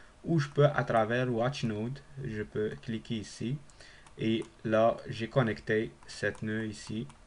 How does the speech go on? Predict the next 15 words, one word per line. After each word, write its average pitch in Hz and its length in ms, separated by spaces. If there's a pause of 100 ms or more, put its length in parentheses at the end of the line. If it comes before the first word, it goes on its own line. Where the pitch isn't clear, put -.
(760)
Select - 320
Model 107 320
Element 101 380 (100)
ici - 400
avec 104 360 (120)
Get 101 160 (460)
Element, 104 480
Get 104 180
Parameter 101 380
Value 98 300
by - 200
Name. 143 160 (720)
Donc, 117 300
euh, 127 340
ici, 175 540